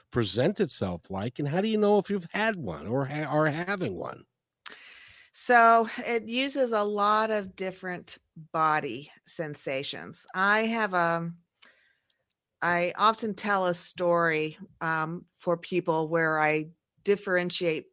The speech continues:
Speaker 2: the difference between fear and anxiety. So if you don't mind, I'm gonna kinda take you on this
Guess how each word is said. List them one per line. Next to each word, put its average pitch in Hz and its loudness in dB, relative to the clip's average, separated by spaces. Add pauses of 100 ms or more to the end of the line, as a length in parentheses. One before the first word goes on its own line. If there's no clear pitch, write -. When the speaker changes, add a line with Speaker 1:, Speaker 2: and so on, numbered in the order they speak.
(200)
Speaker 2:
the 160 -2
difference 170 -4
between 170 -6
fear 160 -2
and 147 -4
anxiety. 135 -2
So 156 2
if - -4
you 175 4
don't 196 2
mind, 175 4
I'm 170 2
gonna 165 0
kinda 160 -4
take 147 -4
you 147 -2
on 143 0
this 139 -6